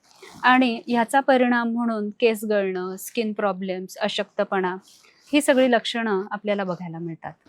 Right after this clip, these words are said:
पोट साफ न झाल्याने झोपेचे त्रास सुद्धा आपल्याला बघायला मिळतात, कारण यामध्ये मानसिक अस्वस्थता असते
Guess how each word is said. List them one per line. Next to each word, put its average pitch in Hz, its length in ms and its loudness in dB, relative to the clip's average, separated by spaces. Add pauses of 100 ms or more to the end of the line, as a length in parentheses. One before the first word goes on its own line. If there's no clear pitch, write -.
(140)
पोट 311 220 6
साफ 302 340 -2
न 285 120 2
झाल्याने 247 580 0 (320)
झोपेचे 254 520 4
त्रास 233 380 -2
सुद्धा 233 240 -6
आपल्याला 220 360 -4
बघायला 202 420 -4
मिळतात, 196 400 -8 (440)
कारण 262 320 2
यामध्ये 240 580 0
मानसिक 240 600 -2
अस्वस्थता 220 680 -4
असते 170 400 -8